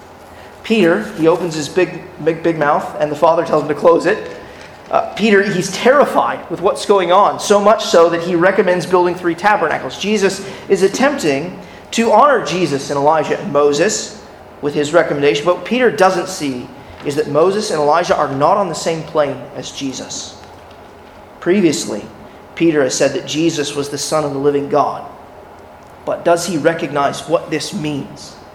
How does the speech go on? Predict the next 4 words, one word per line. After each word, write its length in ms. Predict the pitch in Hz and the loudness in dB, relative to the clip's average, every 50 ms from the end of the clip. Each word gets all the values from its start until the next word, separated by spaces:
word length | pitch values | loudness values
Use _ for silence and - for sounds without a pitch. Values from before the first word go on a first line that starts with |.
| - - - - - - - - | -20 -20 -20 -20 -20 -20 -16 -16
A 40 | - | -14
cloud 760 | - - - - 196 190 196 196 175 147 127 123 - - - | -10 -8 -2 0 2 2 4 2 2 0 -2 -4 -10 -10 -6
en-, 240 | 160 151 147 147 - | -6 -6 -4 -4 -4
envelops 840 | 160 147 139 131 165 165 170 156 139 - - - - - - - | -4 -4 0 2 4 4 4 4 2 0 -2 -8 -8 -10 -10 -14